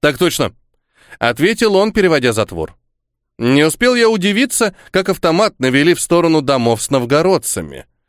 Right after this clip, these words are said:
А со стороны поселка туда полетел рой ледяных стрел.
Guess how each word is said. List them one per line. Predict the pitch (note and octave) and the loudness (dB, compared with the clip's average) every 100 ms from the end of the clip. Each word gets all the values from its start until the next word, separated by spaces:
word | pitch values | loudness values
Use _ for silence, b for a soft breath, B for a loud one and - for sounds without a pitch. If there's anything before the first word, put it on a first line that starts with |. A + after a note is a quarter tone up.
| b b | b b
А | C3 C3+ | -2 0
со | D#3 | -2
стороны | - C3 B2 | 0 0 0
поселка | A2+ G#2+ - E3+ E3 F3+ b b | 0 -2 2 0 0 -4 b b
туда | D#3+ E3 G3+ | 0 0 0
полетел | G3 F#3 - F#3+ F3 B2 | 0 0 0 -2 0 0
рой | C#3 D#3+ D#3+ | 2 2 4
ледяных | D3+ B2+ B2 A2+ | 2 0 0 0
стрел. | - A#2 G#2 E2 | -4 -2 -2 -2